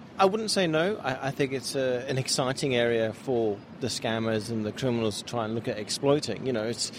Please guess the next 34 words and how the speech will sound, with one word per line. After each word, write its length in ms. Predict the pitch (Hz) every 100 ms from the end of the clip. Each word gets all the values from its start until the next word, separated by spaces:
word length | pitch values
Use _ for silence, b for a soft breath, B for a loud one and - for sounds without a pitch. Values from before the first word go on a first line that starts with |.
| B B B - - - 139
we 100 | 165
keep 220 | 180 165
everything 300 | 139 131 120
on 60 |
our 100 | 117
devices 480 | 107 104 104 - 104
these 160 | 101 -
days. 340 | 90 82 - - 113
Your 100 | 98
banking, 480 | 117 110 107 107
your 120 | 101 101
passwords, 840 | - 113 107 - 104 98 98 -
your 60 |
social 360 | - 117 - 123
media 380 | 113 113 107 101
stuff, 440 | - 101 95 -
your 220 | 110 98 98
email 260 | 156 135 107
accounts. 540 | - 110 90 85 - B B B
So 140 | 151
getting 280 | 127 156 165
hold 260 | 131 208 190
of 60 |
these 160 | 110 101
devices 480 | 104 98 98 107 110
is, 240 | 101 -
you 80 | 135
know, 100 | 113
there's 120 | 104 -
such 200 | 151 135
a 40 |
wealth 240 | 113 117
of 80 | 123
information. 580 | 120 - 117 143 98